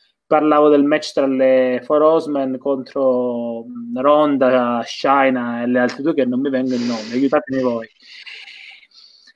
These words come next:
Io la vedo di buon gusto, ma credo Spitz dei Viking, Viking Riders, a voi piacciono? No, io le licenzierei tutte e due subito pure, secondo me riempi posto sono.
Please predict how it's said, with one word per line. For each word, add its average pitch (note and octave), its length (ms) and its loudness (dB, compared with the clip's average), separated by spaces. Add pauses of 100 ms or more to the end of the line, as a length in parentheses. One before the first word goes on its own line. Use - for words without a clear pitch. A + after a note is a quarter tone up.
(160)
Io G3+ 180 6
la G3+ 80 6
vedo G3 240 6
di F3 120 2
buon F#3+ 280 2
gusto, B3 360 2
ma F3+ 100 2
credo F#3 220 2
Spitz - 360 -4
dei F3 140 2
Viking, E3+ 520 2
Viking F3 320 0
Riders, G#3 460 2
a F3 60 2
voi F3 180 0
piacciono? F#3 540 0
No, F3 260 2
io F#3+ 140 0
le F#3+ 80 -2
licenzierei E3+ 460 0
tutte E3 200 -4
e D#3 60 -4
due E3 200 -2
subito C#3+ 540 -4
pure, C#3+ 280 -2
secondo D3 240 -6
me D#3 120 -6
riempi D#3 400 -6
posto C3 400 0
sono. C3 480 -8